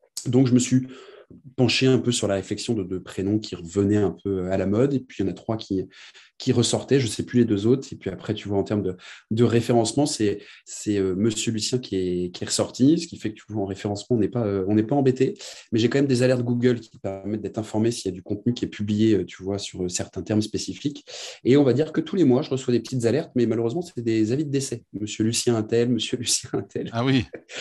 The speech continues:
Speaker 1: <laughs> Donc peut-être qu'un jour, on aura les avis de naissance, euh, pour les Monsieur Lucien lorsque le, le, le prénom sera vraiment revenu à la mode pour, euh, pour les plus jeunes.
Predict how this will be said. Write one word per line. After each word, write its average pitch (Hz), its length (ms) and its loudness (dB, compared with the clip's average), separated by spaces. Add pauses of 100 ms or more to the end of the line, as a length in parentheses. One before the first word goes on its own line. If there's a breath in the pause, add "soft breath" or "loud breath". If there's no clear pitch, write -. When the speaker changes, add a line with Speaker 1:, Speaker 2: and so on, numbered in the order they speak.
(240 loud breath)
Speaker 1:
<laughs> - 540 -10
Donc 127 140 2
peut-être 165 140 2
qu'un 139 120 4
jour, 151 140 6
on 135 80 6
aura 123 140 6
les 120 160 6
avis 131 140 4
de 143 40 4
naissance, 135 600 0
euh, 110 280 0
pour 107 240 -6
les 107 100 0
Monsieur 113 340 -2
Lucien 110 80 0 (180)
lorsque 120 300 0
le, 107 180 0
le, 101 220 -4 (360 loud breath)
le 113 120 0
prénom 123 260 2
sera 120 240 0
vraiment 120 320 4
revenu 117 300 2
à 117 40 2
la 110 100 2
mode 120 200 -2
pour, 95 200 -8
euh, 92 120 -4 (360)
pour - 100 -4
les 101 80 2
plus 98 160 -10
jeunes. 90 160 -10